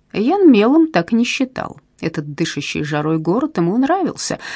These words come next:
Хотя он послушно ездил каждый день на работу и ежедневно сообщал в Нью-Олесун о результатах работы криминалистов. Мелом все раньше покидал по вечерам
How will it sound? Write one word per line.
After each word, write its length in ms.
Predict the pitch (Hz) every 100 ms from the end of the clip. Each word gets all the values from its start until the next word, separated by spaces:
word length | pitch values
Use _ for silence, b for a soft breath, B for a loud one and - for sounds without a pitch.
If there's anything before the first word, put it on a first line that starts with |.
| B B
Хотя 260 | 392 392
он 100 | 392
послушно 460 | 311 233 294 311 196
ездил 480 | 175 214 285 165 143
каждый 540 | 170 151 151 147 135 -
день 300 | 160 156 156
на 80 | 160
работу 480 | 180 220 359 -
и 80 | 165
ежедневно 500 | 151 160 196 254 165
сообщал 500 | - 156 147 - 143
в 100 | 151
Нью-Олесун 800 | 160 156 - 285 247 - 147 135
о 100 | 139
результатах 560 | 147 151 151 143 - 165
работы 340 | 156 156 156
криминалистов. 720 | - 165 165 156 - - - - _ _ _
Мелом 460 | - 160 226 320 285
все 180 | -
раньше 360 | 196 165 262 -
покидал 400 | 208 160 156 185
по 120 | 202
вечерам 440 | 156 151 - 190